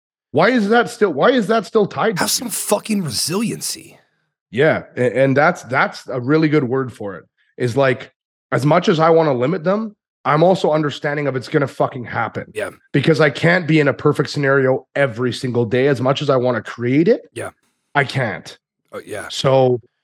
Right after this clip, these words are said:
Speaker 1: with all these pieces I have moving, I'm gonna do the best that I fucking can. But when I'm in there, you won't see my eyes wandering around the fucking gym in the middle of a set. I promise you that
Speaker 2: Yeah.
Speaker 1: much.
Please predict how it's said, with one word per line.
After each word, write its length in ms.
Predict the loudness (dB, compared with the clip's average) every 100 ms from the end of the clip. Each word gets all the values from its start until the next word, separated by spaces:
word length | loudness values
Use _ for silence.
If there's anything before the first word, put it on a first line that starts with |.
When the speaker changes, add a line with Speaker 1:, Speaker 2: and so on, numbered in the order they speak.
| _ -4
Speaker 1:
with 160 | 0
all 180 | 4 4
these 200 | 4 2
pieces 360 | 2 0 0 0
I 120 | 2
have 220 | 2 2 2
moving, 480 | 2 2 0 -4 -10 _ _ -4
I'm 120 | -2
gonna 160 | 2 2
do 140 | 2
the 100 | 2
best 280 | 2 0 -2
that 100 | 0
I 80 | 0
fucking 380 | 0 0 -2 -4
can. 240 | -2 0 2
But 160 | 2
when 180 | 2 2
I'm 160 | 2 2
in 160 | 2
there, 300 | 0 -2 -8 -14 _ _ _ _ -2
you 100 | 2
won't 200 | 4 4
see 100 | 2
my 160 | 2
eyes 240 | 4 2 2
wandering 300 | 0 0 0
around 180 | 0 -2
the 60 | -4
fucking 360 | -6 -6 -6
gym 200 | -2 0
in 60 | 0
the 60 |
middle 180 | 0 -2
of 60 | -2
a 60 | -4
set. 220 | -2 -2
I 60 | -2
promise 360 | -2 -2 -2
you 60 | -4
that 220 | -4 -2
Speaker 2:
Yeah. 180 | -2
Speaker 1:
much. 100 | -4